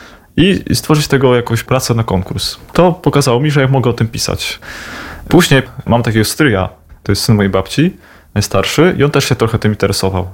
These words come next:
Jest w takim stowarzyszeniu Dziedzictwo, w sumie sam też jestem od niedawna. To jest takie stowarzyszenie związane z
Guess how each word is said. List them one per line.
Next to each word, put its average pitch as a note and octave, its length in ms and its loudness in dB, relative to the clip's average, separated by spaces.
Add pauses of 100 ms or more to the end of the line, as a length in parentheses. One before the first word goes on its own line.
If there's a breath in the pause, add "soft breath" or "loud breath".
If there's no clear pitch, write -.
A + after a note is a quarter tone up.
(260)
Jest G#2+ 160 2
w - 40 -14
takim G#2 160 2
stowarzyszeniu G#2+ 540 0
Dziedzictwo, G2+ 500 -4
w G2 60 -8
sumie G2+ 160 0
sam G#2 160 2
też F#2+ 180 0 (120)
jestem F#2+ 340 0
od F#2 120 -2
niedawna. F#2+ 380 0 (880 loud breath)
To C3+ 80 4
jest C#3+ 120 2
takie C#3 200 2
stowarzyszenie B2+ 520 0
związane C3+ 240 2
z - 120 -6